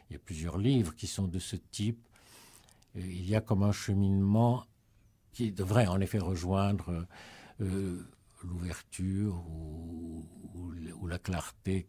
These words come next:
que, qui n'est pas donnée tout de suite parce que précisément elle est évasive, fuyante. Et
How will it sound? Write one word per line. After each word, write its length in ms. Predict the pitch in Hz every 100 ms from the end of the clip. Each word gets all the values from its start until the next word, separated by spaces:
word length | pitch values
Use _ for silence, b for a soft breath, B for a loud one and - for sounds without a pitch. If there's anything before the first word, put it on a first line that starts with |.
| _
que, 100 | -
qui 260 | 76 - 82
n'est 100 | 82
pas 160 | 85
donnée 300 | 82 85 85
tout 120 | -
de 80 | 85
suite 240 | - 104 -
parce 220 | - 71
que 120 | - 67 67 69 73
précisément 560 | - 76 - 71 76 82
elle 100 | 69
est 140 | 73
évasive, 520 | 71 67 78 - 85 80
fuyante. 800 | - 73 76 76 80 82 - -
Et 200 | 62